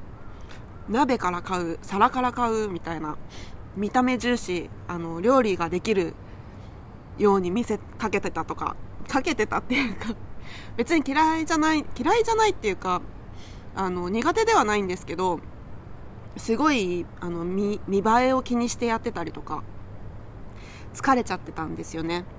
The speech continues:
うん。だからね、もう、そういうのいら-、いいじゃんってお-、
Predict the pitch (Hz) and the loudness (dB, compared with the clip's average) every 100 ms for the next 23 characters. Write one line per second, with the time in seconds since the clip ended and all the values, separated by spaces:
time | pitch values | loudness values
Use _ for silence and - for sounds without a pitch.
0 | - - 180 170 165 - - - - - | -12 -8 -6 -6 -8 -10 -12 -12 -12 -4
1 | 208 196 180 170 170 175 170 170 175 170 | 0 4 4 4 2 0 0 0 0 0
2 | 160 - - - - - - - - - | -4 -10 -14 -14 -14 -14 -14 -14 -14 -2
3 | - 339 233 185 190 - 302 254 190 175 | 4 4 4 2 0 2 4 6 4 0
4 | 180 175 175 | -2 -4 -4